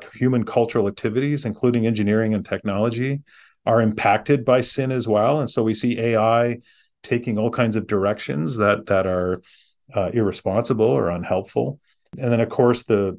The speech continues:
the redemption theme in, in the scriptures, of course, comes ultimately through Christ. But part of what we're called to do as, as Christians is to, uh, participate in that, being agents of reconciliation, right, with Christ, and also called to bring,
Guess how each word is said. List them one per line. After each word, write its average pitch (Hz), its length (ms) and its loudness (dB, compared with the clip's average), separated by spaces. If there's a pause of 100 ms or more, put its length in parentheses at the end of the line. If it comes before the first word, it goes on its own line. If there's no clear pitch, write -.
the 101 120 0
redemption 117 640 -2
theme 135 400 -4
in, 120 160 -2
in 120 100 -2
the 107 80 -4
scriptures, 120 640 -2
of 113 80 -12
course, 113 320 -2
comes 107 400 0
ultimately 98 480 -4
through 90 220 -12
Christ. - 560 0 (520)
But - 160 -4
part 123 220 4
of 113 60 4
what 107 160 2
we're 95 120 -4
called 98 300 -2
to 92 80 -12
do 139 280 2
as, 127 240 -2
as 113 120 -6
Christians 110 540 -2
is 95 180 -4
to, 90 480 -4 (460)
uh, 90 180 -4
participate 147 800 0
in 127 80 4
that, 123 280 2
being 101 220 -2
agents 120 540 0
of 104 160 -2
reconciliation, 113 1080 -2
right, 107 240 -4
with 110 160 -4
Christ, 110 400 -2
and 87 80 -6
also 104 260 -4
called 104 360 -2
to - 80 -10
bring, 107 420 -2